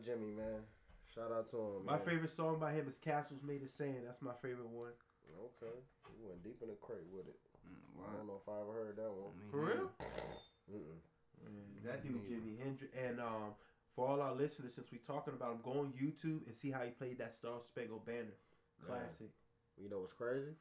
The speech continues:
Speaker 2: What?
Speaker 1: The nigga was left-handed, and he never bought a left-hand guitar. He just flipped the guitar upside down.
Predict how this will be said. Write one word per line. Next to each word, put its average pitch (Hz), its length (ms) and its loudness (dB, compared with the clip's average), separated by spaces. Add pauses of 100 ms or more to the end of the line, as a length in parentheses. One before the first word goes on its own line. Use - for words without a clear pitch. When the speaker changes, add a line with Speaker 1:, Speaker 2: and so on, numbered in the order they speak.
Speaker 2:
What? 113 300 2 (800)
Speaker 1:
The 80 100 -10
nigga 98 240 0
was 80 160 -6
left-handed, 92 640 -2 (720)
and 76 160 -16
he 95 120 -8
never 95 560 -2 (200)
bought 95 240 -4
a 82 80 -8
left-hand 90 440 -4
guitar. 85 320 -8 (440)
He 95 120 -8
just 80 200 -14
flipped - 200 -6
the 90 80 -6
guitar 90 360 -6
upside 85 320 -8
down. 85 160 -6